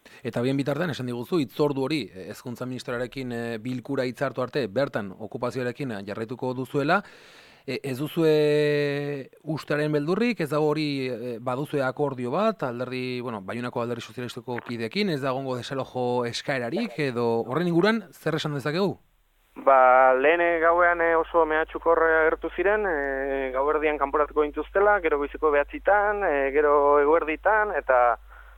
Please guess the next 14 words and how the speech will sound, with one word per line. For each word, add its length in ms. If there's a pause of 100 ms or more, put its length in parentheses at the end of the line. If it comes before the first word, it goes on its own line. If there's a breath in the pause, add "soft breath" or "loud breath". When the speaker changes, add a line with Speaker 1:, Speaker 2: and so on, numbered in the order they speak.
(240 loud breath)
Speaker 2:
ba, 720
azken, 340
e, 160 (140)
atzoko, 340
atzo 380
errantziguten 640
hitzordua 420
lortu 300
bitartean, 560
e, 480
ba, 160
ez 80
gintuztela 400
kanporatuko, 560